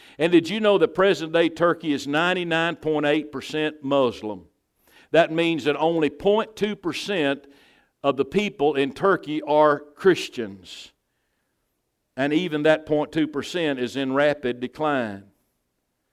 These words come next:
Here was a huge bastion of Christianity in the first century. And now that influence is gone, that church is gone, the lamp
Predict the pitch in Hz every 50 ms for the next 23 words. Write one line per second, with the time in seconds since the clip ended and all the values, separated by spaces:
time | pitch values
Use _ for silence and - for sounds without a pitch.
0 | _ _ _ _ _ _ _ 147 170 190 202 208 214 214 214 208 - - - _
1 | _ _ _ _ _ _ _ _ _ _ _ _ _ _ _ _ - 131 131 135
2 | 143 135 131 120 98 - _ _ _ _ _ _ _ _ _ _ _ _ _ _
3 | - 180 208 214 202 143 120 117 165 170 180 190 190 185 - - 160 160 156 147
4 | - - - 202 214 202 208 - - 180 175 175 180 190 196 185 156 - - 123
5 | 110 92 85 - _ _ 143 160 170 156 147 135 - - 190 196 185 - - -
6 | - 185 180 165 139 - - 123 110 98 90 90 - _ _ _ _ _ _ _
7 | _ _ _ _ _ _ _ _ - 139 139 139 143 156 175 190 190 185 175 175
8 | 170 175 160 151 165 185 190 170 - 151 170 175 170 165 165 143 123 - - 165
9 | 165 175 175 170 151 151 139 - - - 190 190 196 185 190 139 135 123 - -
10 | 151 151 151 156 156 143 139 135 135 135 143 165 196 202 196 190 196 -